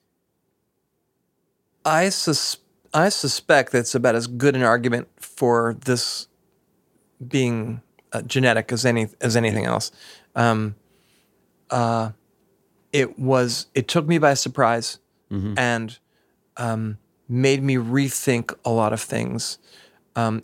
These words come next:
Speaker 1: it's not a story in which I particularly come out very well, to tell you the truth.
Speaker 2: Uh-huh.
Speaker 1: And that's, maybe that's why it's worth telling,
Speaker 2: Uh-huh.
Speaker 1: that if I,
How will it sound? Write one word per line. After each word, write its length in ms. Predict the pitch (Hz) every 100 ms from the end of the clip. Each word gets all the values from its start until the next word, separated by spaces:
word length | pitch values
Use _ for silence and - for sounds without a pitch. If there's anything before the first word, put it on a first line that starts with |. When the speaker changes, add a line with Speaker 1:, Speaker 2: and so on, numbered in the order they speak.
| -
Speaker 1:
it's 180 | 127
not 220 | 139 135 139
a 40 |
story 420 | - - 139 127
in 80 | 120
which 220 | 120 117 -
I 120 | 120
particularly 480 | - 123 135 127 123
come 260 | - 123
out 200 | 113 113
very 260 | 127 123 127
well, 240 | 131 127 139
to 100 | -
tell 120 | 139
you 60 | 117
the 40 |
truth. 380 | - 127 139 -
Speaker 2:
Uh-huh. 100 | 104
Speaker 1:
And 60 | 120
that's, 200 | 127 -
maybe 240 | 156 160
that's 240 | 143 -
why 120 | 139 120
it's 140 | -
worth 240 | 127 123
telling, 380 | - 120 117 139 -
Speaker 2:
Uh-huh. 300 | - 101 107 95 -
Speaker 1:
that 160 | 123 120
if 140 | -
I, 460 | 143 135 120 117